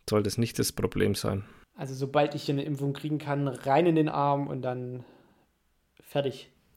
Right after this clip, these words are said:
Speaker 1: Ja, bist du so? Ich weiß
Speaker 2: Ja.
Speaker 1: nicht. Ich bin da ganz ehrlich noch irgendwie,
Speaker 2: Ach,
Speaker 1: warum
Speaker 2: warum
Speaker 1: auch
Speaker 2: denn?
Speaker 1: immer, skeptisch. Ich bin ja so gegen alles geimpft. Ich bin ja sowieso hardcore geimpft, weil, äh, bei der Bundeswehr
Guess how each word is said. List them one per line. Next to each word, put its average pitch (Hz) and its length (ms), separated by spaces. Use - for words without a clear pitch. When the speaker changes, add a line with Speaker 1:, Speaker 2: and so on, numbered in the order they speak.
Speaker 1:
Ja, 117 180
bist 151 260
du 180 60
so? 180 260
Ich - 160
weiß 143 220
Speaker 2:
Ja. 127 140
Speaker 1:
nicht. 120 100
Ich - 60
bin 135 160
da 131 100
ganz 143 320
ehrlich 143 320
noch 135 220
irgendwie, 135 480
Speaker 2:
Ach, - 100
Speaker 1:
warum 120 260
Speaker 2:
warum 151 40
Speaker 1:
auch 147 140
Speaker 2:
denn? 131 100
Speaker 1:
immer, 151 140
skeptisch. 151 460
Ich 143 100
bin 151 140
ja 170 100
so 170 180
gegen 139 220
alles 123 280
geimpft. 113 260
Ich 123 120
bin 139 140
ja 135 100
sowieso 120 460
hardcore 135 360
geimpft, 139 420
weil, 113 240
äh, 113 180
bei 107 180
der 107 120
Bundeswehr 139 720